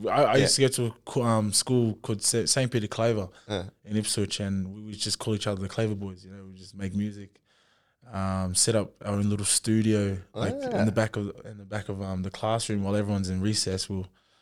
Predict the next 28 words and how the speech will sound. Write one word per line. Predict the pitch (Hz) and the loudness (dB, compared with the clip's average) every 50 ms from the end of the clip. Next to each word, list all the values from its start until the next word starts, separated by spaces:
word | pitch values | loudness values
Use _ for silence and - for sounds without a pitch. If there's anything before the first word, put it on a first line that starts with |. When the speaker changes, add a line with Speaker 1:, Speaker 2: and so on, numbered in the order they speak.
| _ _ - | _ _ -8
Speaker 1:
set | - - 107 | -4 -2 0
up | 104 98 110 | 0 0 0
our | 101 | -2
little | 101 98 | -2 0
studio. | 95 - - - 104 101 | -2 -2 -2 0 0 2
Speaker 2:
What | - 104 | 2 4
were | 120 | 4
you, | 127 110 | 4 4
Speaker 1:
and, | 92 104 | 4 6
like, | 101 120 143 | 6 6 4
Speaker 2:
vocals | - 202 190 135 | 4 2 0 2
or | 113 107 113 | 4 2 2
instrument? | 131 131 - 165 185 - | 2 0 0 -2 0 2
What, | - - - - | 2 2 2 2
what, | - - - - | 0 -2 -2 -4
what? | - - - - - - | -8 -10 -10 -12 -8 -6
Speaker 1:
Man, | 104 104 110 | -4 -2 0
I | 120 120 | 2 2
was, | 113 104 92 - - - - - | 2 2 2 0 0 0 0 0
I | 120 120 | 0 0
was | 117 113 | 2 4
on | 113 107 | 4 4
the | 101 101 | 4 4
ones | 101 104 101 95 95 | 4 4 2 2 0
and | 95 95 | -2 0
twos. | - 120 127 127 113 98 95 - - - - _ | 0 0 2 2 0 0 -2 -4 -10 -14 -8 _
<laughs> | - | -2
I | - - - - - - - - - - - - - - - - 151 - - 131 | -2 0 0 -2 2 2 2 4 2 0 0 -2 -10 -4 0 2 2 4 4 4